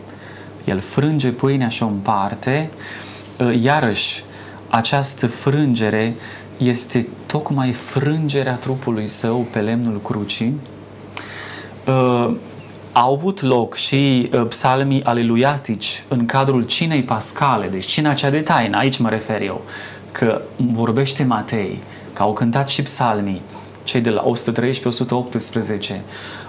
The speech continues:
Au fost și ierburile amare sau verdețurile amare care au fost consumate. Deci Iisus Hristos a respectat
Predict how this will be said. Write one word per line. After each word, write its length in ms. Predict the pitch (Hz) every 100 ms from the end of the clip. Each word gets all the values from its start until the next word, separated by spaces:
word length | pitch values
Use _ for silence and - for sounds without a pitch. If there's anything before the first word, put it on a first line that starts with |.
| -
Au 180 | - 139
fost 280 | 139 156 147
și 420 | - 147 139 123
ierburile 440 | 139 135 127 123 120
amare 420 | 113 110 113 135
sau 240 | 131 110
verdețurile 640 | 104 110 127 135 135 113 104
amare 400 | 101 104 104 120
care 160 | 123
au 60 | 113
fost 260 | - 117 -
consumate. 800 | 127 117 110 101 98 98 127 143 - - - - -
Deci 260 | 127 123 -
Iisus 340 | 135 - 143
Hristos 720 | - 131 - 151 151 - - - -
a 340 | 139 131 123 - -
respectat 840 | - 135 - 127 120 - 170 -